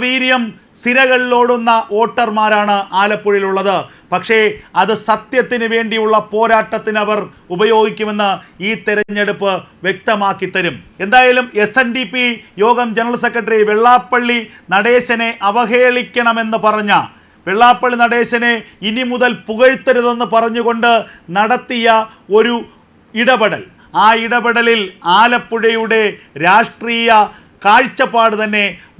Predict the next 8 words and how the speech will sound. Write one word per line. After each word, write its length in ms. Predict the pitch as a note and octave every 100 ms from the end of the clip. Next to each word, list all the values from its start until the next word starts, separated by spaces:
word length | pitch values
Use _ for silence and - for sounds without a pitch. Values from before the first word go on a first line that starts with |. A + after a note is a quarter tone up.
| E3+
മാറുമെന്ന 500 | G#3 A#3+ A#3 A3+ A3
കാര്യത്തിൽ 300 | G#3 G#3 G3+ G#3+
ഒരു 100 | A3+ -
തർക്കവുമില്ല. 560 | G#3+ G#3 A#3 A3+ G#3+ G#3+ G3+ - - _
സ്ത്രീ 260 | - G#3+ B3 B3
വോട്ടർമാരുടെ 760 | A#3 A3 A#3+ A3+ A#3 A#3 A3+ A3
ശക്തമായ 480 | A3 - A#3+ A#3 A#3 G#3+
പിന്തുണയും 520 | A#3 A3+ A3+ A#3 A#3